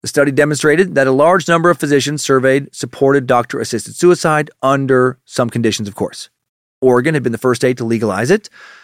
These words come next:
uh, when, you know, voters passed a Restricted Death with Dignity Act in October of ninety-four. It will be enacted in a few years.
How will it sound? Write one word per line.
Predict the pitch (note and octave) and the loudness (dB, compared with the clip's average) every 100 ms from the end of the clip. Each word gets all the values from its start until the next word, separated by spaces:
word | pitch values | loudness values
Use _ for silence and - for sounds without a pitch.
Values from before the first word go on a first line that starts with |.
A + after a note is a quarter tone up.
| _ - | _ -6
uh, | A2+ A2+ | -2 0
when, | A2+ A#2 A#2 | 0 0 -4
you | A#2+ | -4
know, | A2 B2 | -4 -2
voters | B2+ B2 A#2+ | 0 2 2
passed | - B2 A#2 A#2+ | 0 -2 -2 0
a | G#2+ G#2+ - _ - | -2 -2 -10 _ -10
Restricted | A#2 - C#3 C3+ B2 - A#2 | -8 -2 -2 -2 -6 -10 -2
Death | C3 C3 - | 0 0 -2
with | G2+ | -2
Dignity | A#3+ A3 D3+ | 0 2 2
Act | A2 D3 - - | 2 0 -6 -16
in | A2 A2 | -10 -8
October | - C3 A#2 | -4 -2 0
of | A2 | -2
ninety-four. | F#2+ F#2 - E3 E3+ F3 _ _ _ - | -4 -4 2 4 4 -2 _ _ _ -8
It | A#2 | -4
will | A#2 | -2
be | A#2+ | 0
enacted | A#2 A2 A#2 | 0 -2 -4
in | G2+ | -4
a | |
few | F#2+ G2+ | -6 -6
years. | F2+ - | -8 -12